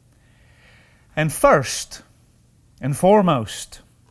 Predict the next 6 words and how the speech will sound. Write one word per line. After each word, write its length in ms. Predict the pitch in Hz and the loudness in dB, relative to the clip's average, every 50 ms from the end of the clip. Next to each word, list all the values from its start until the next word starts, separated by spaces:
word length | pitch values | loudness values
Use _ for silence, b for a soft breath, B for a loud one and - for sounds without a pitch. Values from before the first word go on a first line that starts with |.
| _ 95 92 | _ -8 0
God 480 | 123 131 147 160 175 185 190 190 - | 2 4 6 6 6 4 4 2 0
has 220 | 170 165 160 160 - | 0 0 0 0 -2
to 120 | - 156 151 | -6 -8 -8
change 680 | - - - 160 156 160 160 160 160 156 - - - | -6 -6 -4 -2 -2 0 0 -2 -2 -4 -6 -6 -6
your 380 | 131 131 135 139 135 135 135 | -4 -2 -2 0 0 -2 -2
perspective, 1160 | 131 - - 131 117 - - - - - 151 143 135 - - - 113 101 90 - - - - | -4 -6 -6 -6 -6 -6 -8 -10 -6 -2 -2 -2 -2 -4 -8 -8 -8 -8 -8 -10 -14 -18 -20